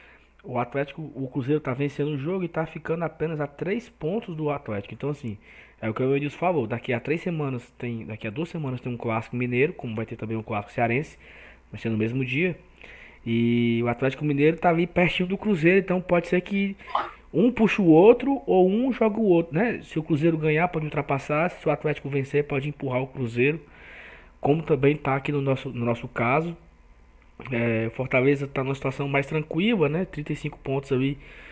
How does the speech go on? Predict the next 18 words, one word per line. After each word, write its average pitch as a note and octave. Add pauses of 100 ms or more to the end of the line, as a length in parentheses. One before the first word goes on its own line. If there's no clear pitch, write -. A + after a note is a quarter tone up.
(260)
nesse C3
momento B2+
a B2
seis D#3+
pontos C#3+
da B2+
zona, C3+
que C3+
é -
o A#2+
nosso, B2+ (380)
a -
nossa B2+
principal C#3
meta, C3
a -
nossa B2+
principal, C3+